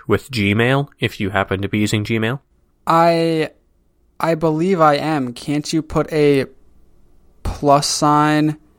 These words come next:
Speaker 2: Is it before the, uh,
Speaker 1: After.
Speaker 2: a-,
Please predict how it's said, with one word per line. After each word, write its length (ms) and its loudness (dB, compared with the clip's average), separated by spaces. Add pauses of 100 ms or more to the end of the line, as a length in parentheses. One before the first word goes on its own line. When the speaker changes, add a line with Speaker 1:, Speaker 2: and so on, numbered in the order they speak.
(500)
Speaker 2:
Is 200 6
it 200 4 (440)
before 1160 -2
the, 520 -2
uh, 800 -2
Speaker 1:
After. 440 -2 (140)
Speaker 2:
a-, 160 -4